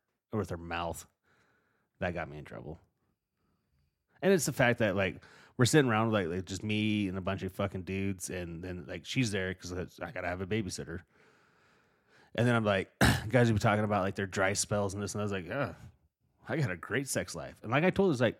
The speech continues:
it's me bragging about you. That, that, that's how, that, that's me bragging about you.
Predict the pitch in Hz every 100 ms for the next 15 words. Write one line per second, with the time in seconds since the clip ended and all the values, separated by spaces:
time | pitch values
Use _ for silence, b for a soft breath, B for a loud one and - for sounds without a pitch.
0 | - 131 - 143 214 151 110 127 175 143
1 | 104 101 80 95 90 - - 120 123 147
2 | 160 - 135 110 127 156 156 143 165 175
3 | 117 117 131 123 104 98 82 92 113 101